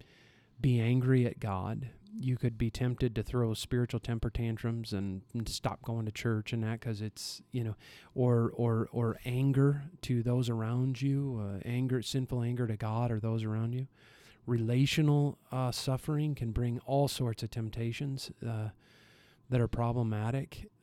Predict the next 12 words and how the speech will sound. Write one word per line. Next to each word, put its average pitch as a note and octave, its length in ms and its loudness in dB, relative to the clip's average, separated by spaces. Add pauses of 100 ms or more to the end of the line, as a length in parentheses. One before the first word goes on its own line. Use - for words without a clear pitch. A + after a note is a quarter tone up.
Um, G#2+ 520 -4 (880)
and C3 220 4
so C#3+ 260 6
I D3 120 6
think A3 180 2
it's B2 140 -2
in A#2+ 120 2
times C3 360 0
of A2+ 100 -4
suffering C3 560 -2
we're A2 100 0
really A#2 720 2